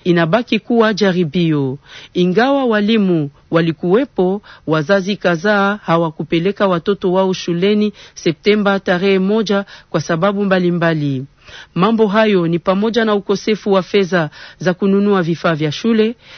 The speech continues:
pamoja na uvumi ulioonekana kwenye mitandao ya kijamii, huku wanachama wazalendo wakikatalia wazazi kupeleka watoto wao shuleni kwa sababu za kiusalama.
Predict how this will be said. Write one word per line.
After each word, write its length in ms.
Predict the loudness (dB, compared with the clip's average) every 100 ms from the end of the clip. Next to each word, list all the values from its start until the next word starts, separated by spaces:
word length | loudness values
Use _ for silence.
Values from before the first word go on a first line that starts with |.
| -8
pamoja 440 | -4 0 0 0 0
na 140 | 0
uvumi 600 | 0 -2 -2 0 0 -2 -6 -12 -4
ulioonekana 840 | 0 2 2 0 0 0 0 0
kwenye 260 | 0 0 0
mitandao 600 | 0 0 0 0 0 0
ya 120 | -2
kijamii, 760 | -6 -4 -2 0 0 0 -2 -6 -20 -20 -18 -2
huku 560 | -2 0 0 2 2 0
wanachama 680 | 0 0 0 0 0 2 2
wazalendo 760 | 2 0 0 2 2 2 0 0 -8 -4
wakikatalia 1120 | -2 0 -2 -4 -4 0 -2 0 2 2 2 2
wazazi 600 | 0 0 0 0 -2 -6
kupeleka 560 | -2 -2 0 0 0
watoto 440 | 0 0 -4 0 0
wao 220 | 0 -2
shuleni 580 | -4 -2 0 0 -2 -4 -12 -6
kwa 120 | -6
sababu 500 | -4 -2 0 0 0
za 160 | -2 -2
kiusalama. 880 | -2 -2 0 0 0 0 -2 -4